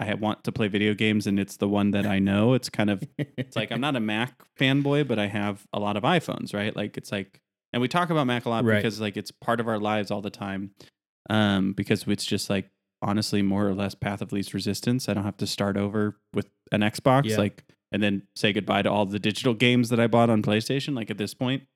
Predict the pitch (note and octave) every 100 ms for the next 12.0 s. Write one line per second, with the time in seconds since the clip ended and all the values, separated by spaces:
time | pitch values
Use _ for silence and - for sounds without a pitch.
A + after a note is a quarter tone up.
0 | _ _ _ _ - G2+ G2+ G2+ G2 -
1 | - G#2+ G#2+ G2+ F#2+ G#2 G#2+ D3 A2+ G2+
2 | G#2 - _ _ _ _ - A2+ G#2+ G2+
3 | G2 - _ _ _ _ - C3+ A3+ F#3
4 | C#3 - _ _ - B2 F3+ G3+ G#3 E3+
5 | - D3+ C#3+ C3+ A#2 - A#2 A#2+ A2 G#2+
6 | G#2+ G2+ G2 A2 G2 F#2+ A#2 A2+ G#2 -
7 | G#2 G2+ G2+ - _ _ A#2 A#2 A#2+ G#2
8 | - C3 - B2+ A2+ G#2+ G#2+ G2+ - G#2
9 | G#2+ - G#2+ G#2+ A2+ G#2 G#2 - G#2+ C#3+
10 | B2+ _ _ _ _ - F3 E3 C#3 B2
11 | B2 A2+ - A2+ G#2+ - G#2 G2 G2